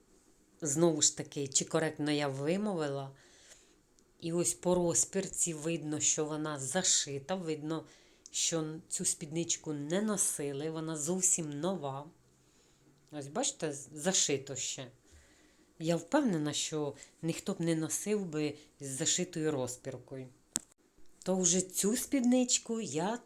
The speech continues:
точно не втрачу. Візьму її в примірю-, примірочну. І якщо вона мені сподобається, я її придбаю для себе.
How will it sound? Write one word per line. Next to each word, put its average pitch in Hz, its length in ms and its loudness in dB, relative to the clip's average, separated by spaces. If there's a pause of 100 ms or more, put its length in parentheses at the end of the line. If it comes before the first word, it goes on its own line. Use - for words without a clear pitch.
(120)
точно 156 480 4
не 139 180 0
втрачу. 147 840 -2 (560)
Візьму 180 400 4
її 151 280 0
в 117 120 -12
примірю-, 180 720 0 (260)
примірочну. 185 880 0 (960)
І 254 60 -2
якщо 254 340 4
вона 214 140 2
мені 208 160 2
сподобається, 202 600 0
я 202 220 4
її 180 200 0
придбаю 127 720 -4 (160)
для 143 220 -2
себе. 131 560 -2